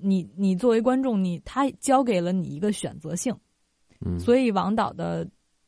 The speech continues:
Speaker 1: 电影高明在这个地方，我，我个人作为一个观众的感觉。
Speaker 2: 嗯哼。呃，
Speaker 1: 嗯。
Speaker 2: 我觉得这就是，呃，这个，嗯，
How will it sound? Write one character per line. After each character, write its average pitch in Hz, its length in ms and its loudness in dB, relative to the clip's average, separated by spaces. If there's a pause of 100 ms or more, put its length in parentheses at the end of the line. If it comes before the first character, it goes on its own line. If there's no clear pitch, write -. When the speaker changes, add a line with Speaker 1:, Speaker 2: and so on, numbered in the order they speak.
Speaker 1:
电 208 200 2
影 170 100 -8 (180)
高 214 160 4
明 185 200 2
在 196 120 -4
这 240 160 -2
个 190 80 -2
地 165 120 -12
方， - 300 -14
我， 175 160 0
我 170 100 0
个 202 200 2
人 185 180 -2
作 202 140 0
为 180 100 0
一 185 40 0
个 190 80 0
观 214 220 2
众 233 140 -2
的 175 80 -4
感 156 220 -14
觉。 - 280 -16
Speaker 2:
嗯 101 180 -10
哼。 87 200 -14 (1160)
呃， 98 500 -4
Speaker 1:
嗯。 190 60 -12 (140)
Speaker 2:
我 101 200 -4
觉 104 180 -6
得 110 560 -2 (540)
这 139 140 2
就 127 140 2
是， 107 440 2
呃， 85 160 -2
这 92 180 -8
个， 65 580 -6 (1040)
嗯， 85 540 -2